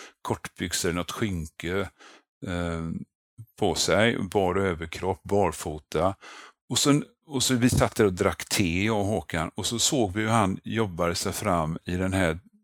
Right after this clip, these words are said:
trädgårdsrabatten. Och så, och efter en stund så började han att sjunga.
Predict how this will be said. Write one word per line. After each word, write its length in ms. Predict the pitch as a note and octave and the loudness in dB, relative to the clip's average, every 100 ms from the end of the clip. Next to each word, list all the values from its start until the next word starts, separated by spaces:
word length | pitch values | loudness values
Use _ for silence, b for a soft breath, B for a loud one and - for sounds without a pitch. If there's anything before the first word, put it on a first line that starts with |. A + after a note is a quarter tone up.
| _ - | _ -6
trädgårdsrabatten. 960 | - G#2 F2+ E2 E2+ D#2 D2+ - D2 C#2+ - b b b b _ _ D#4 | 2 2 0 -4 -2 -2 -4 -6 -6 -6 -10 b b b b _ _ -10
Och 80 | A3+ | -2
så, 240 | - G#3+ - - | 2 2 0 0
och 80 | D#3+ | 2
efter 240 | - D#3 | 2 2
en 80 | C#3+ | 2
stund 380 | - F3+ G2+ F2+ | 2 2 2 0
så 80 | |
började 240 | A#2 E3+ D3+ | 2 6 6
han 180 | D#3 G#2+ | 6 4
att 80 | |
sjunga. 760 | - - E3 F#2 D#2+ F2 C#3 F3 | -2 -2 0 0 0 4 4 2